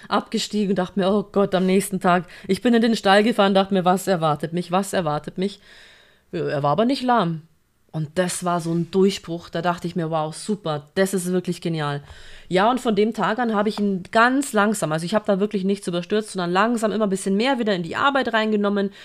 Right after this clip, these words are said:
immer mehr und immer mehr, bis wir tatsächlich, ähm, dann so weit waren, dass ich den in, in, in allen Gangarten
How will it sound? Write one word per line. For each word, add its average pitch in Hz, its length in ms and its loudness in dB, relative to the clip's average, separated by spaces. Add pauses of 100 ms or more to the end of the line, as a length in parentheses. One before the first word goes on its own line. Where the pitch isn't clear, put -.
(120)
immer 247 240 4
mehr 180 220 2
und 151 60 -6
immer 165 180 -4
mehr, 214 340 -2 (560)
bis 277 320 -4
wir 311 240 0
tatsächlich, 220 960 -4 (500)
ähm, 190 320 -2
dann 180 280 0
so 196 180 0
weit 247 280 2
waren, 180 420 0 (320)
dass 208 180 2
ich 202 160 -2
den 180 380 -2 (640)
in, 170 160 -4
in, 170 140 -2 (320)
in 190 180 -2
allen 240 260 4
Gangarten 233 760 2